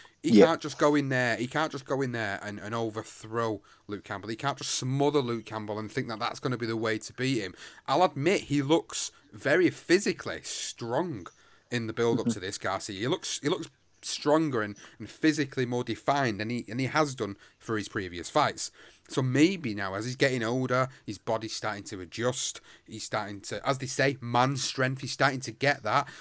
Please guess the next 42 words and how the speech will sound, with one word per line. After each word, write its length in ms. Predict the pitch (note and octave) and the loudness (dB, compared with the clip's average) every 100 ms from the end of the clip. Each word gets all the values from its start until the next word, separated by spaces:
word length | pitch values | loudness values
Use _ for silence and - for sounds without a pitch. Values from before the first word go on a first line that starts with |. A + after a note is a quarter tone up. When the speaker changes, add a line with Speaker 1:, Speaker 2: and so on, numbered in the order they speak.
| - | -12
Speaker 1:
Will 260 | A#2+ B2+ D#3+ | 2 6 6
he 260 | C#3 C#3+ | 6 4
have 240 | C3 D3 C#3 | 4 2 4
that 240 | C3+ A2+ | 0 0
pop 260 | - D3 - | 2 2 2
to 140 | D3 | -2
hurt 280 | C3+ F#3+ - | 0 -2 -2
Luke 120 | C3 | -6
Campbell? 340 | - A2+ A#2 B2 | -4 -2 0 2
And 100 | D3+ | 4
as 200 | E3 E3 | 2 -2
you 160 | D3+ | -6
said, 380 | C3+ F3+ G2 - - - | 0 0 0 -6 -14 -2
we'll 240 | C#3 E3+ | 6 6
know 240 | D#3+ E3 A#3+ | 6 4 4
on 140 | C3 | 2
Saturday, 320 | B2+ G3+ A#2+ | 2 2 0
because 260 | A#2 B2+ D3+ | -2 -2 -2
if 80 | G#3 | -2
he 80 | E3 | 2
hits 320 | D3+ - - | 2 2 -2
him, 180 | E2 E2+ - - _ | -10 -12 -18 -20 _
and 180 | A2+ A2+ | -4 -2
Luke 140 | C3+ | -2
Campbell's 440 | C3 C3+ A#2+ G2+ - | -2 -4 -2 -4 -2
hurt, 360 | D3 C3+ D#2+ - _ - - _ - | 2 2 0 -10 _ -20 -20 _ -6
and 100 | A#2+ | -4
he's 160 | G#2+ | 0
hurt 300 | C#3 B2+ G2+ | 2 2 0
numerous 400 | A2+ C3+ B2+ A2+ | 0 2 2 -2
amounts 280 | A#2 A#2 G#2+ | -4 -4 -6
of 60 | - | -2
times 360 | C#3+ B2+ F2 | 0 0 -4
in 100 | G2 | -6
that 180 | A#2 F2+ | -6 -4
fight, 360 | - A2 F2 - - - | -2 -2 -2 -10 -18 -4
then 160 | C3 | -2
we 100 | C3 | 0
know 280 | A#2+ C3+ C3+ | 0 0 0
that 280 | A2 G#2+ - | 0 -2 -2
this 180 | B2+ A#2+ | -6 -4
guy, 520 | B2 A2+ A2+ G#2 G2 | -2 0 0 -4 -8